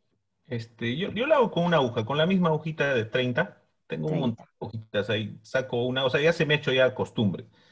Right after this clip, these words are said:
Speaker 1: Eso me ha
Speaker 2: Ujú.
Speaker 1: evitado el reflujo, o sea, ya no tengo nada de reflujo en, en los pacientes. Sí,
Speaker 2: Mm.
Speaker 1: sí puede ser que pierda un poquito más, pero estoy de acuerdo, pero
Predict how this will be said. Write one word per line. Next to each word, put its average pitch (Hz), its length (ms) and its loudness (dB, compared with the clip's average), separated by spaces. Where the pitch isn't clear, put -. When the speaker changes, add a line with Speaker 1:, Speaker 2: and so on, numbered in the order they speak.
Speaker 1:
Eso 156 160 2
me 160 80 6
ha 160 40 4
Speaker 2:
Ujú. - 0 -
Speaker 1:
evitado 143 400 -2
el 110 160 -2
reflujo, 113 340 -6
o - 60 -18
sea, 117 140 -2
ya 135 120 0
no 147 280 -6
tengo 151 220 0
nada 156 140 2
de 131 60 0
reflujo 113 480 -2
en, - 180 -14
en 95 120 -6
los 98 140 -6
pacientes. - 680 -10
Sí, 202 200 -4
Speaker 2:
Mm. 175 240 -14
Speaker 1:
sí - 160 -4
puede 196 260 2
ser 175 160 -4
que 151 120 -2
pierda 156 320 2
un 147 100 0
poquito 120 360 -2
más, 110 260 -2
pero 107 180 -2
estoy 110 240 -4
de 104 80 0
acuerdo, 117 440 -6
pero 160 500 -2